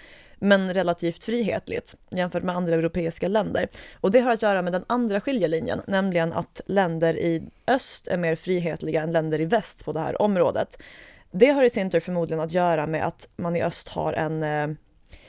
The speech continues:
starkare och mer nutida erfarenhet av ett ganska kraftigt statligt förtryck där staten försökte styra, liksom, minsta lilla detalj av ens,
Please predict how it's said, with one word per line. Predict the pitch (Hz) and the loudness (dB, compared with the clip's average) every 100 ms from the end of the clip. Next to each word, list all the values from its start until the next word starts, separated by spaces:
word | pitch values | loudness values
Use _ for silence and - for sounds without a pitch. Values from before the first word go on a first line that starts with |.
| - - | -20 -14
starkare | - - 226 233 - 185 180 175 | -8 4 4 4 2 4 6 6
och | 175 180 | 4 2
mer | 170 160 | 0 2
nutida | 208 233 - 170 190 | 2 2 0 2 4
erfarenhet | 226 233 160 147 147 156 - | 4 0 0 0 0 -2 0
av | 165 156 151 - _ _ _ - - | 2 2 -2 -12 _ _ _ -20 -6
ett | - - | -6 0
ganska | 175 170 170 | 0 0 0
kraftigt | 185 185 - - | -2 -2 -4 -2
statligt | 190 185 175 160 | 0 0 0 -2
förtryck | 170 - - - | -4 -6 -6 -8
där | - | -6
staten | 160 156 160 | -6 -4 -8
försökte | 165 156 165 | -8 -8 -6
styra, | - 220 214 175 | -4 -2 2 2
liksom, | 240 220 - | 0 -4 -4
minsta | 170 170 - | -4 -4 -4
lilla | 151 147 | -4 -2
detalj | 143 151 156 143 143 | -4 -4 -4 -4 -2
av | |
ens, | 147 151 - | -4 -6 -12